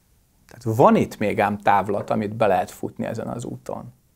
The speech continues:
Nehogy azt higgyük, hogy Huinegnél megállt a labda. Itt a fejlődési lehetőség. Szeretnél szútrákra támaszkodni? Lehet. De utána rugaszkodj is el tőlük a megfelelő irányban.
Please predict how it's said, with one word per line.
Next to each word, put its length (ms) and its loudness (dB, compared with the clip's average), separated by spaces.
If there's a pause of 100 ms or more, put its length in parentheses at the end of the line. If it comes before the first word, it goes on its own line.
(320)
Nehogy 280 6
azt 200 2
higgyük, 260 -2
hogy 160 -2
Huinegnél 520 2
megállt 440 0
a 60 -2
labda. 420 -6 (2500)
Itt 180 6
a 60 10
fejlődési 580 6
lehetőség. 760 2 (1700)
Szeretnél 600 6
szútrákra 560 6
támaszkodni? 600 6
Lehet. 540 4 (440)
De 100 6
utána 280 6
rugaszkodj 560 6
is 140 0
el 220 4
tőlük 300 6
a 40 6
megfelelő 560 4
irányban. 540 -2